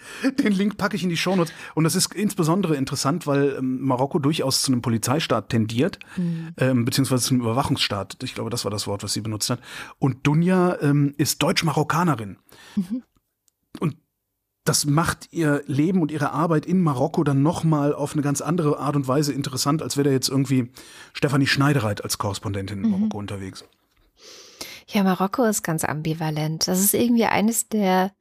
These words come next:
Speaker 2: eigentlich so recht modernen nordafrikanischen Staaten, wo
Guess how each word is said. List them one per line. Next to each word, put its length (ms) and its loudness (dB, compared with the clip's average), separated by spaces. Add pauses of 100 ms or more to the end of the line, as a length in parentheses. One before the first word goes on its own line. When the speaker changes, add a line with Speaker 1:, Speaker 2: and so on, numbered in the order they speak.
(380)
Speaker 2:
eigentlich 420 2
so 160 2
recht 380 -2
modernen 720 2 (640)
nordafrikanischen 1040 0
Staaten, 680 0
wo 480 4